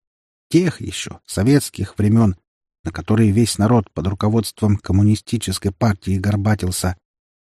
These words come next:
ведомый генералиссимусом и последующими генсеками. И эти изделия, в отличие от тех, что в мультфильмах, летают, где надо, разделяются, и куда надо, попадают.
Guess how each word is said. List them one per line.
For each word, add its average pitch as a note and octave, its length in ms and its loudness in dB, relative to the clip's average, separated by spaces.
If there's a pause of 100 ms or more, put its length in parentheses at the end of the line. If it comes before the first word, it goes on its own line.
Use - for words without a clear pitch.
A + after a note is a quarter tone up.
(180)
ведомый A#2 460 4
генералиссимусом G#2+ 1300 2
и F#2+ 100 -8
последующими F2 760 -4
генсеками. - 760 -12 (960)
И G2 200 0
эти F3 440 4
изделия, G#2+ 840 4
в D#2+ 80 -10
отличие F2 460 -6
от - 140 -10
тех, A#2 240 2
что - 180 -8
в D#2+ 100 -10
мультфильмах, F#2 680 2 (520)
летают, C3+ 760 2 (280)
где F2+ 240 0
надо, C3 300 4
разделяются, A2 960 0 (340)
и F2 80 -10
куда - 320 -10
надо, G#2 420 0 (440)
попадают. F#2 840 -6